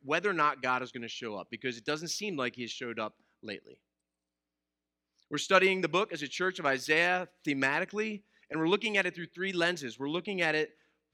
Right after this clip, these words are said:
first through the kingship of God, that God is our king. We spent the last few weeks before Advent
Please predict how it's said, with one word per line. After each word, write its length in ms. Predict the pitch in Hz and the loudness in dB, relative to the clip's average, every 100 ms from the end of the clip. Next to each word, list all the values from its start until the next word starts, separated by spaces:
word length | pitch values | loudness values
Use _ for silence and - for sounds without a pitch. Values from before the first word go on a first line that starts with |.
| _ | _
first 400 | 220 185 160 - | 4 6 4 0
through 380 | 156 151 147 143 _ _ _ | -2 0 0 -2 _ _ _
the 140 | 135 | -2
kingship 600 | 143 - 226 226 - 151 113 | 0 0 -2 0 -2 -2 -4
of 160 | 110 | -6
God, 260 | 113 107 101 | -2 -2 -2
that 240 | 131 135 | -4 -2
God 240 | 170 170 180 | 4 6 6
is 100 | 160 | 0
our 120 | 151 | -6
king. 260 | - 180 | -2 -2
We 80 | 127 | -2
spent 240 | 123 170 160 | -4 -4 -2
the 80 | |
last 300 | 143 151 160 | 2 4 2
few 160 | - 156 | -2 -8
weeks 160 | 170 156 | -8 -10
before 360 | 139 143 143 | -12 -6 -4
Advent 460 | 139 160 143 131 | -2 -2 0 -2